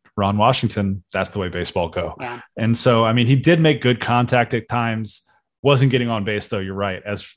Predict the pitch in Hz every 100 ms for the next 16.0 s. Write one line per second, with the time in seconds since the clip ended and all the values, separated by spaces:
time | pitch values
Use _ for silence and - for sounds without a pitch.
0 | - 123 113 - 127 117 117 110 104 95
1 | 98 98 - 104 98 95 92 - 101 95
2 | 95 92 87 92 90 - - - - -
3 | - 95 92 92 95 _ _ _ _ _
4 | - 202 247 269 226 220 151 131 190 131
5 | 98 98 110 - _ - 131 180 226 160
6 | 117 143 143 123 120 113 98 131 104 104
7 | 101 120 127 127 123 98 - 113 104 110
8 | 104 110 95 - 170 175 139 117 95 113
9 | 98 101 92 - 98 175 160 123 - -
10 | - _ 120 127 135 127 135 135 135 135
11 | - _ - 104 104 95 87 85 87 _
12 | _ _ 110 127 151 107 107 120 139 -
13 | 147 139 120 113 120 104 117 117 165 -
14 | 139 98 98 123 120 110 110 104 110 107
15 | - 101 101 - 92 101 - 120 117 -